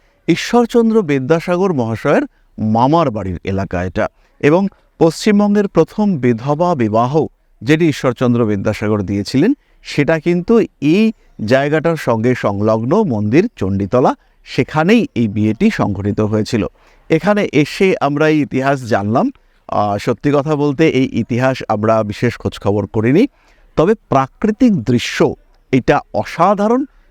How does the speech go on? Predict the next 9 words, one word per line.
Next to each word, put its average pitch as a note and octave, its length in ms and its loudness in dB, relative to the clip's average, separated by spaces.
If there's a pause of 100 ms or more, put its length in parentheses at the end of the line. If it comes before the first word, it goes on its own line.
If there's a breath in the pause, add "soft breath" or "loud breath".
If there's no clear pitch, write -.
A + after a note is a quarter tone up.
বিশাল D3 540 0 (100)
একটা F#3+ 320 -4 (100)
শিশু E3+ 260 -2
গাছের E3 400 0
নিচে B2+ 500 2
একটা B2 500 0
ঘাট, B2+ 440 -4 (320)
সম্পূর্ণ A#3 800 2
নির্জন, E3 680 2